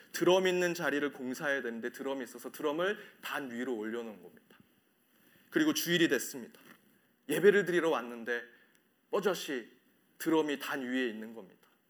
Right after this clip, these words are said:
빨리 내리기도 너무나 시간이 없어서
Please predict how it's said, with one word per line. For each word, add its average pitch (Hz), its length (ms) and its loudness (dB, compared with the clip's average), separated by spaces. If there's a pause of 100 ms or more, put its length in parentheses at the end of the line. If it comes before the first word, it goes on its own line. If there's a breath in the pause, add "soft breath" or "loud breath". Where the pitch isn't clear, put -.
(760 soft breath)
빨리 214 260 6
내리기도 185 480 8
너무나 175 420 4
시간이 226 400 2
없어서 123 580 -8